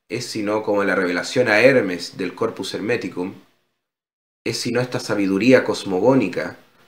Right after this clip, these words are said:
que va a permitir el reconocimiento de estas leyes y el uso de esta en la magia de una manera seria, de una manera sana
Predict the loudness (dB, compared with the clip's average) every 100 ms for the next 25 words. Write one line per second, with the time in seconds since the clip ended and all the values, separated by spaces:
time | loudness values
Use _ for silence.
0 | _ _ -8 2 4 4 0 -2 0 0
1 | -2 -6 _ _ _ _ _ _ -8 -2
2 | 0 0 -2 -4 0 0 2 0 0 -2
3 | 0 2 2 0 -4 -2 0 0 0 0
4 | 0 -2 -2 0 -2 -6 -6 0 0 0
5 | -4 -4 -8 _ _ _ _ _ _ _
6 | _ _ _ _ -20 _ _ _ _ -2
7 | 0 2 2 0 -2 2 2 2 -4 -10
8 | -18 _ _ _ _ _ _ _ _ _
9 | _ _ -6 -2 2 2 2 2 -2 2
10 | 4 4 -4